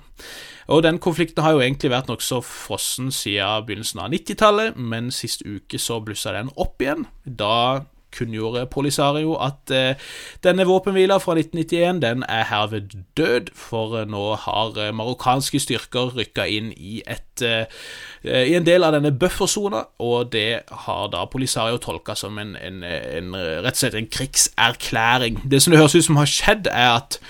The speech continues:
eh, Polisario-medlemmer har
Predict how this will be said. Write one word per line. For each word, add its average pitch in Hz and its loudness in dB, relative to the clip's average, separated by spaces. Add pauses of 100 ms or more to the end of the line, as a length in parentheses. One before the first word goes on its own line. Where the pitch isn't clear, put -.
(460)
eh, 110 2 (600)
Polisario-medlemmer 143 6
har 120 0